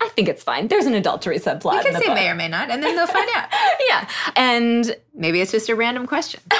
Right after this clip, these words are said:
Speaker 2: <laughs>
Speaker 1: Maybe. <laughs> Ooh. No, you know, I certainly did not write it to encourage everyone to have hot, hot affairs with very inappropriate people. But what I wanted to do was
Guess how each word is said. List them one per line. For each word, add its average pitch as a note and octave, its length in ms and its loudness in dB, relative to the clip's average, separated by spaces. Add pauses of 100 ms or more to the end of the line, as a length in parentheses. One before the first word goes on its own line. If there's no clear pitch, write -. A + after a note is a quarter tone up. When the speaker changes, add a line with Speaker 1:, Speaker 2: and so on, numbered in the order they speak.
Speaker 2:
<laughs> A#5 260 -4
Speaker 1:
Maybe. D#4 640 -2
<laughs> - 1080 0
Ooh. A3+ 400 -2 (680)
No, B3 160 2
you C4+ 160 2
know, - 240 0
I A3 260 0
certainly C4 360 -2
did G#3+ 120 0
not G3 160 -2
write F3 120 -2
it D#3 120 -4
to - 120 -8
encourage E3 380 -2
everyone D3+ 380 -2
to D3+ 120 0
have D3 360 0 (240)
hot, - 260 2
hot C3 360 0
affairs F#3 600 2 (100)
with F#3 240 0
very C#3+ 300 0
inappropriate D#3 600 -2
people. D#3+ 420 0 (500)
But - 340 2 (280)
what A3+ 240 4
I C#4 100 4
wanted C4 380 2
to G3+ 140 0 (320)
do E3 520 2 (300)
was E3 540 0